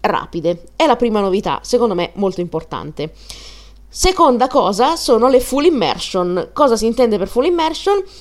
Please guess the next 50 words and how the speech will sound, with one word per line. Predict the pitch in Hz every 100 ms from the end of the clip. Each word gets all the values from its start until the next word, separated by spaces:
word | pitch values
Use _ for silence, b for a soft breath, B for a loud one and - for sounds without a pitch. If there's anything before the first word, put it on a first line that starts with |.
| B B B B - -
Praticamente | 285 - 330 254 220 247 - - - - -
è | 294
una | 240 269
sorta | 277 240 240 254
di | 240
non | 254 294
disturbare, | 233 - 214 175 165 156 202 311 320 -
molto | 302 294 339
più | 254
specifico | 247 208 233 170 180 180
però, | 180 175 160 170 B B B B B
nel | 302
senso | 294 226 208
che |
si | 226 247
può | 240
personalizzare | 220 208 220 240 294 190 151 165 185 - -
come | 254 214
si | -
vuole | 233 175 139 175 240
per | - 392 -
singola | - 185 196 220 180
app. | 208 - 190 165 - B B B B
Quindi | 285 262 202
non | 214
so, | 240 240 175 -
eh, | 175 175 175 175 180
si | 233
può | 247
fare | 254 269
in | 285
modo | 220 196
che | 202
quando | 196 247 247 196
si | 190 240
apre | 214 185 196
l'app, | 208 185 -
eh, | 180 165 160 156 156 160
T | 175
V, | 202 180 208
per | 214 170
dire, | 170 165 196
per | 240 175
guardare | 185 190 165
la | -
televisione, | 185 175 196 190 170 165
la | 165
Apple | - 185
T | 190 277
V, | 233